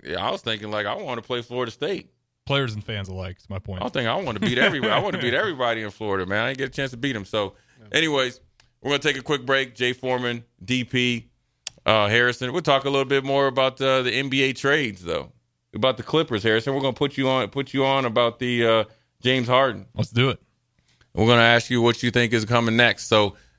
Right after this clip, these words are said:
Speaker 1: Jay Foreman, D P, Harrison, Old School. We'll, we'll be right back.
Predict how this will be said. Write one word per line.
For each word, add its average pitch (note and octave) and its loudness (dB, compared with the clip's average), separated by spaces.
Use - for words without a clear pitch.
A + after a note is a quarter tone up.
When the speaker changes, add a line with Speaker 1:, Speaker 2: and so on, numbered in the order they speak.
Speaker 1:
Jay C3 8
Foreman, C3+ 2
D B2+ 2
P, B2+ 2
Harrison, A#2 4
Old G#2+ 6
School. G#2+ 4
We'll, G2 -6
we'll G#2+ 6
be G2 2
right F#2+ 6
back. F2+ 0